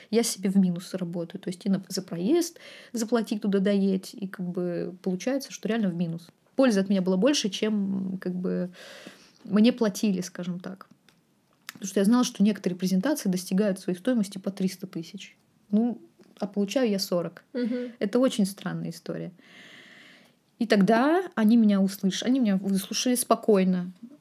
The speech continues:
Speaker 1: И в итоге подняли мне, по-моему, до сорока пяти,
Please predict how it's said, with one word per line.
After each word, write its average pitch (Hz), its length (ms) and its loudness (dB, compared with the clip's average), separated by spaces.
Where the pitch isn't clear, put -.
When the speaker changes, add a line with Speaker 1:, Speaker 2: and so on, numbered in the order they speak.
Speaker 1:
И 247 720 2
в 202 60 2
итоге 208 300 0
подняли 180 440 0
мне, 185 300 4
по-моему, 185 560 0
до 175 500 -4
сорока 175 300 -6
пяти, 165 440 -10